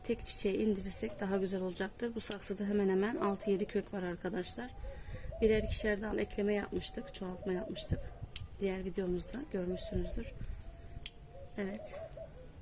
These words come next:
Şimdi şöyle biraz da beyazdan almak istiyorum. Ve bunların nasıl ekeceğiz onu da göstereceğim. Aslında bir günde bunların kökünü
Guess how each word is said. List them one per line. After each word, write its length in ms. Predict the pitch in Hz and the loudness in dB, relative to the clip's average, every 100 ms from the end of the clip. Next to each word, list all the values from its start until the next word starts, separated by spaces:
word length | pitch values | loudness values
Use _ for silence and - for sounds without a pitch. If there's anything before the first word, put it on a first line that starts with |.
| - - - - - - - - - - - - | -16 -18 -16 -14 -14 -16 -16 -16 -14 -14 -10 -2
Şimdi 280 | 240 190 | 0 0
şöyle 380 | - 233 196 190 | 0 0 0 2
biraz 320 | 202 202 185 | 2 2 0
da 120 | 190 196 | 0 2
beyazdan 420 | 196 196 185 196 | 2 2 4 4
almak 340 | 190 185 196 | 4 2 6
istiyorum. 480 | - - 190 196 247 - - - - - - - - - - - - - - - - - - - - - - - | 8 8 4 0 -2 -4 -12 -12 -12 -10 -10 -10 -10 -8 -8 -8 -10 -10 -8 -8 -8 -10 -10 -8 -8 -8 -2 2
Ve 160 | 226 | 6
bunların 480 | 190 185 180 196 269 - - - - - - - - - - - - - - - | 8 8 6 4 2 -2 -14 -12 -10 -10 -12 -16 -16 -16 -14 -14 -14 -14 -10 -2
nasıl 240 | 220 - | 2 2
ekeceğiz 400 | - 185 220 220 | 2 0 2 2
onu 220 | - 214 | 4 4
da 60 | 196 | 4
göstereceğim. 720 | 196 202 - 196 196 196 254 - - - - - - - - - - - - 571 659 - - - | 2 2 2 2 0 0 -2 -6 -14 -14 -10 -6 -6 -8 -14 0 0 0 -10 -8 -8 -8 -4 2
Aslında 420 | - - 202 202 | 4 6 4 4
bir 100 | 214 | 6
günde 320 | 202 196 196 | 6 6 4
bunların 340 | 226 202 190 | 6 6 6
kökünü 480 | 196 220 - 202 214 | 4 2 4 4 4